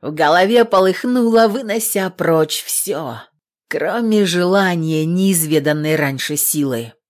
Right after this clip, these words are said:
Оно же рванулось по всему кровотоку, топя в себе и прошивая насквозь.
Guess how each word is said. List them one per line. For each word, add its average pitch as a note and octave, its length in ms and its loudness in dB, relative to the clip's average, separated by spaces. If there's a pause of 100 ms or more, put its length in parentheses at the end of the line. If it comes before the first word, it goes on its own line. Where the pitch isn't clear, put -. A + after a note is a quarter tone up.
(500)
Оно C4 440 2
же B3+ 140 2
рванулось A3+ 560 2
по G#3 100 0
всему G3+ 300 -2
кровотоку, F#3 720 -2
топя E3 420 -2
в - 80 -6
себе F3+ 520 0
и B3+ 160 -4
прошивая D3+ 640 -4
насквозь. C3+ 680 -6